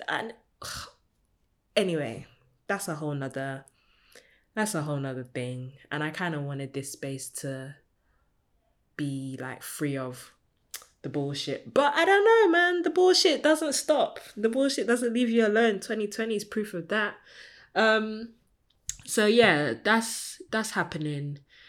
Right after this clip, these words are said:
Twitter's really, really loud these days. Lots of white people arguing about the term master branch and blacklist and whitelist. And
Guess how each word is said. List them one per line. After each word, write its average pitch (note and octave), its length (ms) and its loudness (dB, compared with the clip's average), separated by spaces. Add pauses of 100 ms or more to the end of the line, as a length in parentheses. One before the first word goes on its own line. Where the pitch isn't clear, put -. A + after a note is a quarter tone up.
(180)
Twitter's F3+ 300 4
really, E3+ 320 0
really D#3+ 300 0
loud C#3+ 500 0
these D3 260 -4
days. C#3+ 560 -6
Lots E3+ 240 -6
of D#3 160 -4
white D3+ 220 -6
people D3+ 360 -8
arguing D3 480 -6
about C#3+ 520 -8 (680)
the D3+ 100 -2
term D3+ 560 -4
master D3+ 520 -6
branch C#3+ 1120 -8
and C#3+ 520 -8
blacklist D3 800 -8
and C#3+ 240 -8
whitelist. D3 760 -10
And F#3 220 -6